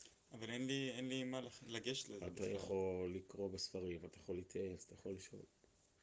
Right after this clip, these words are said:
Speaker 2: לפעמים אתה אומר, "טוב, אני לא יודע, אני, בינתיים את זה קשה לי לחקור." בסדר. אבל אנחנו רוצים לחקור, בוודאי שאנחנו רוצים לחקור.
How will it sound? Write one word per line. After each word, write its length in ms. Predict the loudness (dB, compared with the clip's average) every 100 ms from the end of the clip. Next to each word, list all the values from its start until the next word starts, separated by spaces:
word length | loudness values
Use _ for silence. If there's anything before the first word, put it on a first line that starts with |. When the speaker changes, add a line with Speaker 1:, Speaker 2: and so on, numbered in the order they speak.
| -20 -20 _ _ -20 -20 -20 -20 _ -20 -20 -20 -20 -20 -20 -20 -10
Speaker 2:
לפעמים 500 | -2 0 4 6 6
אתה 140 | 4 4
אומר, 180 | 4
"טוב, 300 | 4 2 2 2
אני 220 | 2 2
לא 100 | 2
יודע, 200 | 2 0 -2
אני, 220 | 2 2 0 -4 -18 -20 -20 -20 -20 -20 2
בינתיים 420 | 2 6 6 8 6
את 60 |
זה 160 | 4 2
קשה 260 | 2 2 4
לי 120 | 2
לחקור." 320 | 0 -4 -8 -8 -12 -6
בסדר. 280 | -4 -2 -4 -10 -20 -20 -20 -20 -20 -20 -20 -20 -20 -20 -14
אבל 160 | -4 -2
אנחנו 220 | -2 -2
רוצים 340 | -6 -2 -2 -2
לחקור, 280 | -4 -4
בוודאי 440 | -2 -4 -6 -4 -4
שאנחנו 100 | -6
רוצים 300 | -10 -14 -14
לחקור. 260 | -20 -18 -18